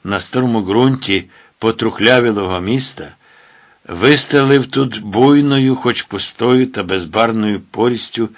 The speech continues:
базарної і нікчемної претензійності.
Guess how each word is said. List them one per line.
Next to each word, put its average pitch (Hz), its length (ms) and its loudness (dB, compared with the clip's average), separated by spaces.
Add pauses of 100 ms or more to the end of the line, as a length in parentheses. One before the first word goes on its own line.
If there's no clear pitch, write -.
(240)
базарної 127 1040 2
і 107 40 0
нікчемної 107 760 -2
претензійності. 80 1160 -10